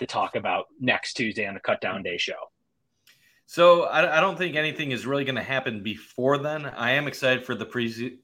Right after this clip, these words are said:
Speaker 2: preseason contest against the Bears, just to see some of the, the backups, see how they perform, see if there's, uh, anybody that gives one last, uh, stand to try to make this roster and earn their way on. But ultimately,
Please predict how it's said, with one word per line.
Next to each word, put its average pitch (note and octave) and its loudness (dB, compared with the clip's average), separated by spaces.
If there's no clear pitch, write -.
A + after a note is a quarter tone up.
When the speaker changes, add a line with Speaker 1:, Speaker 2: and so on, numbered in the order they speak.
Speaker 2:
preseason B2 -2
contest A#2 -6
against A2+ -6
the G#2 -14
Bears, A#2 -4
just F3 -6
to G3 -12
see B2+ -2
some C#3 0
of B2 0
the, A2 0
the A#2 -6
backups, A#2+ 2
see - -6
how A#2 2
they A2+ -2
perform, A2 -4
see A#2 -8
if G#2 -6
there's, G#2+ -6
uh, G2+ -8
anybody A#2+ 2
that A2 0
gives B2 0
one B2 0
last, A#2+ 0
uh, G#2+ 2
stand B2 -4
to G2+ -12
try A#2 2
to A2+ -2
make A2 -4
this A2 -8
roster A2 -2
and G2+ -8
earn A2 -6
their G#2 -6
way G2+ -2
on. G#2+ 0
But C3+ 4
ultimately, D#3 2